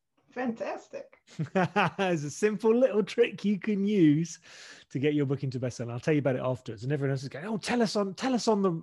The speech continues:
Speaker 2: on, on the podcast, will you?"
Speaker 1: <laughs>
Speaker 2: Uh, shall I, shall I tell, shall I tell
Speaker 1: Go
Speaker 2: them?
Speaker 1: for it. Tell us.
Speaker 2: Okay. So a really simple way to turn your book into a bestseller is you use a little tool called Kindle Direct Spy.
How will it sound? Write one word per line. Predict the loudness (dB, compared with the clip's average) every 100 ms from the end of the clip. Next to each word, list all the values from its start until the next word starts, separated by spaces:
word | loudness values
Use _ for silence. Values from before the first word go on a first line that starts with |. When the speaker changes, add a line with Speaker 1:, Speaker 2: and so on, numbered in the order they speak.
| -4
Speaker 2:
on, | -2 0 0
on | 0
the | 0
podcast, | 2 0 0 -6 -6
will | -10
you?" | -8 -10
Speaker 1:
<laughs> | -16 -20 -20 -20 -10 -10 -6
Speaker 2:
Uh, | -2 2 4 4 4 4 2
shall | 4 4
I, | 4 2 -2
shall | -4 2
I | 4
tell, | 6 4 4
shall | 2
I | 2
tell | 6 6
Speaker 1:
Go | 4
Speaker 2:
them? | 0
Speaker 1:
for | -6
it. | -10 _ -10
Tell | -6
us. | 2
Speaker 2:
Okay. | 2 2 -4 -10 _ -20 _
So | 4 6
a |
really | 8 8 8
simple | 6 2 4 6
way | 6 6
to | 2
turn | 0 2 4
your | 4
book | 2 0
into | 0 0 -2
a |
bestseller | -2 -4 -6 -14 -14 -18 _ -20 -20 -8
is | -2 0 0 0
you | -2
use | 2 2 2
a |
little | 4 4 2
tool | 2 2 4 0 -6
called | -2 0 0 0
Kindle | -2 0 2 2
Direct | 2 2 4 0 -4
Spy. | -14 -6 -6 -6 -8 -12